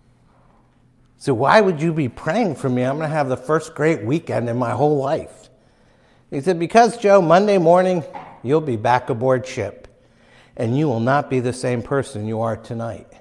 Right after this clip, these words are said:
Sin leaves its mark." Which Joe responded with by swearing at Alan Emery, and he went off for his weekend. And so Alan prayed for Joe as he prepared for guard duty,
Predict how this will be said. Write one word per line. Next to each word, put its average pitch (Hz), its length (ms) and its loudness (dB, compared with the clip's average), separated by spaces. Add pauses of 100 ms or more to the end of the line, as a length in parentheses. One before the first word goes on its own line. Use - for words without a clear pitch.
(760)
Sin 156 680 -4
leaves 123 440 -2
its - 280 -10
mark." 98 480 -8 (2500)
Which 127 260 -2
Joe 139 180 4
responded 139 640 0
with 117 280 -2
by 107 160 -2
swearing 117 840 -2 (420)
at 123 140 0
Alan 113 320 0
Emery, 113 420 -4 (540)
and 117 140 0
he 117 60 2
went 127 200 2
off 123 420 0 (320)
for 113 260 -4
his 101 140 -8
weekend. 104 400 -12 (1200)
And 143 160 -2
so 160 240 8
Alan 175 460 10
prayed 196 380 8
for 151 200 4
Joe 127 420 6
as 127 240 4
he 143 120 -2
prepared 139 500 4
for 143 120 0
guard 147 380 8
duty, 120 360 -2